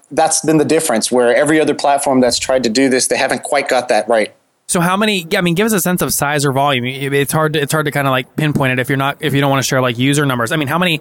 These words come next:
Speaker 2: how many, like, I would maybe, I don't know, how many hours of Blabs are watched in a, in any given month?
Speaker 1: Yeah, I can't give you the details, but there's, there's millions of watched minutes every week.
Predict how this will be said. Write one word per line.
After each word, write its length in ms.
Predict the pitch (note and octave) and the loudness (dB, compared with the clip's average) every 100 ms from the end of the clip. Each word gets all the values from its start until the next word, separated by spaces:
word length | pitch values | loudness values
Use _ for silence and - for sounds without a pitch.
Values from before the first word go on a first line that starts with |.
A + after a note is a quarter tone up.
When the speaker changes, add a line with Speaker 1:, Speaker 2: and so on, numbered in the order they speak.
| - _ _ | -8 _ _
Speaker 2:
how 80 | - | -4
many, 120 | F#3+ | -2
like, 180 | F3+ D3+ | 0 -2
I 160 | - D3 | -4 -4
would 300 | C#3+ C3+ G#3 | -2 -2 -2
maybe, 220 | C#3+ C3+ | -4 -2
I 40 | |
don't 80 | B2+ | -2
know, 60 | C3 | -2
how 100 | C#3 | -2
many 160 | C#3+ - | -4 -4
hours 480 | C3 D3 D3+ C#3 C3+ | -2 0 2 2 2
of 360 | C3+ A#2+ - - | 0 -2 -8 -8
Blabs 760 | C3+ C3+ C3+ C3+ C3+ C3+ - | -4 -2 -2 -2 -4 -6 -4
are 140 | C#3 B2+ | -2 0
watched 440 | C3+ C3+ C#3 - | 0 0 -2 -4
in 120 | C#3+ | -4
a, 80 | C3 | -4
in 80 | C3+ | -4
any 320 | D3 C3 C3 | -4 -2 -2
given 220 | B2 B2 | -2 -2
month? 400 | B2 A2 G#2 - - _ _ _ _ _ _ | -2 -2 -4 -4 -6 _ _ _ _ _ _
Speaker 1:
Yeah, 200 | D3 D3+ | 2 2
I 100 | B2 | 2
can't 240 | - G3+ | 2 4
give 100 | F#3 | 4
you 60 | E3 | 4
the 100 | C#3 | 2
details, 460 | C3+ D#3+ C#3+ B2+ | 2 2 2 2
but 160 | C3 B2+ | 0 0
there's, 320 | C3+ C3 - | 2 2 0
there's 260 | - C3 - | 0 0 2
millions 420 | C#3+ D#3+ D#3 D3 | 4 4 4 4
of 120 | D3 | 2
watched 340 | A#2+ A#2+ C3+ B2+ | 2 2 2 2
minutes 320 | B2+ A#2 - | 2 0 -2
every 200 | B2+ A#2 | -2 0
week. 360 | A2 G#2 - | 0 -2 -8